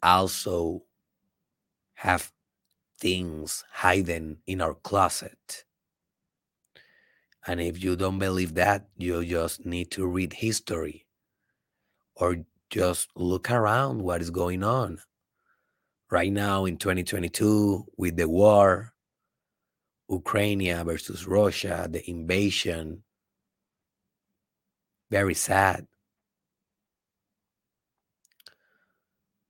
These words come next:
That is an example I think Russia is a good example of what happened when you suppress a lot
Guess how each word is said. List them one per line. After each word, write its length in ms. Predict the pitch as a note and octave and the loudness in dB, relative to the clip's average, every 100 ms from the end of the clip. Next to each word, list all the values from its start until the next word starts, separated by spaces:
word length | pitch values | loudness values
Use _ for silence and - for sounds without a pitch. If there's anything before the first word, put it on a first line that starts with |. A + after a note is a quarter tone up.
| _ _ _ _ - | _ _ _ _ -10
That 140 | G2+ | -4
is 120 | F#2 G#2 | -2 -2
an 80 | |
example 840 | F#2 - - G2 G2 G2 F2+ D#2+ - _ _ _ _ _ - | -4 -4 0 0 0 -2 0 0 -6 _ _ _ _ _ -8
I 80 | F#2+ | -6
think 320 | - F2+ E2 | -4 -4 -4
Russia 680 | F#2 F#2+ F#2+ - F#2 D#2+ D#2+ | 0 4 4 4 0 0 -2
is 220 | E2 E2 | -4 -6
a 80 | F2+ | -6
good 240 | D#2 E2+ E2 | -4 -4 -4
example 840 | D#2+ - D#2+ E2+ - - F2+ E2+ - | -6 -4 -2 -4 -6 -8 -8 -8 -4
of 600 | E2 D#2 D#2 D#2 - - _ _ _ _ _ _ _ _ _ _ _ _ _ _ _ | -2 0 -2 -4 -14 -20 _ _ _ _ _ _ _ _ _ _ _ _ _ _ _
what 240 | - F2+ | 2 2
happened 460 | D2+ F2 F2+ F2+ E2+ | 4 -2 -2 -4 -4
when 200 | E2+ D#2+ | -4 -4
you 320 | D#2+ F2 E2 | -4 -2 -2
suppress 680 | - D2+ - G#2+ A2+ F#2+ - | -4 -10 -2 4 4 4 -4
a 120 | - E2+ | -4 -4
lot 340 | D#2+ D#2+ D#2 | -2 -4 -4